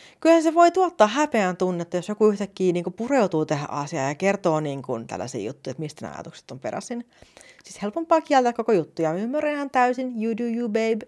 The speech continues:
niinku kävi miten kävi, niin ymmärrän sun ajatukset. Ja okei, eli yksi ongelma Starseed-uskomusten takana on ollut siis tää, on ollut, <laughs> no siis on ollut hieman rasistinen, lievästi ilmaistuna.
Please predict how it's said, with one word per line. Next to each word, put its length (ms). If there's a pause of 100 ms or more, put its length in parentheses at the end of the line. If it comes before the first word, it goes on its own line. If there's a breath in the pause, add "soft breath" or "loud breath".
(120)
niinku 480
kävi 200
miten 220
kävi, 440
niin 380 (380)
ymmärrän 440 (680)
sun 200
ajatukset. 440 (680 loud breath)
Ja 240 (760)
okei, 240 (200)
eli 260 (380)
yksi 220
ongelma 360
Starseed-uskomusten 1000
takana 280
on 160
ollut 260
siis 220
tää, 240 (460)
on 140
ollut, 140 (200)
<laughs> 120
no 180
siis 180
on 120
ollut 160
hieman 240
rasistinen, 580
lievästi 400
ilmaistuna. 560